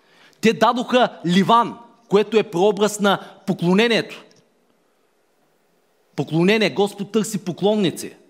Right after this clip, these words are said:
И смирна, което е прообраз на страданието, което говори, че това ще бъде един страдащ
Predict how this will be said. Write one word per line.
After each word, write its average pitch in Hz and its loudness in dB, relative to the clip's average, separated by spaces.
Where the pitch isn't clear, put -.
И 185 2
смирна, 226 2
което 220 2
е - -2
прообраз 196 -2
на 208 -4
страданието, 190 -4
което 185 0
говори, 185 0
че - -14
това 180 2
ще 196 -4
бъде 196 2
един 190 2
страдащ 196 -2